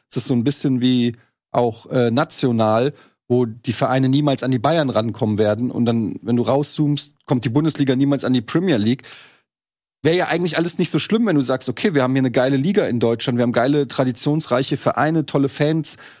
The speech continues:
Ähm, hier, äh, wir brauchen jetzt nicht die Premier League in Deutschland, um hier geilen Fußball zu haben und das, äh, genießen zu können.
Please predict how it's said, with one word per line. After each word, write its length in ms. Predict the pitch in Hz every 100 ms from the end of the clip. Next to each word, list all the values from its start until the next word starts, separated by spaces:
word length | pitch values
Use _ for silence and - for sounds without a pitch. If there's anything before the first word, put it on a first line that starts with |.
| _ _
Ähm, 340 | - 131 127 127
hier, 160 | 139
äh, 220 | 117 107 92 - - _
wir 220 | - 123
brauchen 320 | 120 - - 180
jetzt 160 | 131
nicht 140 | 151 -
die 60 |
Premier 340 | 117 160 151 135
League 180 | 127
in 140 | - 120
Deutschland, 500 | 135 - 127 117 123
um 160 | 127
hier 120 | 123 120
geilen 220 | 123 120
Fußball 400 | - 214 - 131
zu 140 | - 117
haben 160 | 113
und 120 | 123
das, 300 | 113 110 -
äh, 140 | 139 117
genießen 360 | 113 175 -
zu 140 | - -
können. 200 | 123